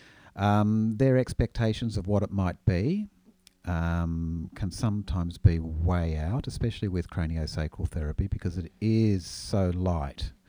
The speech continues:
The touch is incredibly, uh, light.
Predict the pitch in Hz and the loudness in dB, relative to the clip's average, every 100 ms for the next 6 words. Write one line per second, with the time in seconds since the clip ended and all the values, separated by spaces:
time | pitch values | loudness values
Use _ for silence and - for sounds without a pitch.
0 | - - - - - - 107 - 98 85 | -20 -20 -18 -12 -6 -2 -2 -4 -6 -6
1 | 82 87 - 104 98 95 90 82 80 82 | -6 -8 -4 -2 0 0 0 0 -2 -6
2 | - 80 78 80 87 73 69 - | -6 -4 -4 -2 -2 -4 -6 -14